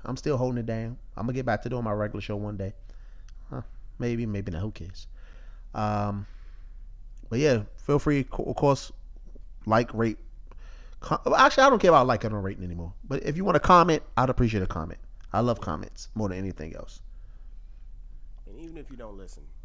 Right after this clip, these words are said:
Speaker 2: still click share.
Speaker 1: You can
Speaker 2: That's
Speaker 1: share
Speaker 2: all.
Speaker 1: it. It is nice to share the
Speaker 2: Yeah.
Speaker 1: episode.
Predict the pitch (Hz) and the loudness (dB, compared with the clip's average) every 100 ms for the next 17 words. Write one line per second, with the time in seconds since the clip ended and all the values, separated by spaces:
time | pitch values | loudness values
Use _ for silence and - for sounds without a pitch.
0 | - - - - - 117 - - 80 - | -14 -14 -14 -14 -14 -14 -14 -14 -14 -14
1 | - - - - - - - - - - | -14 -14 -14 -14 -14 -14 -14 -14 -14 -14
2 | - - 147 156 170 135 - 107 73 110 | -14 -12 -8 -4 -2 -2 -4 -6 -8 -8
3 | 135 123 117 107 104 104 90 67 - - | -6 -4 -6 -6 -8 -10 -10 -12 -14 -14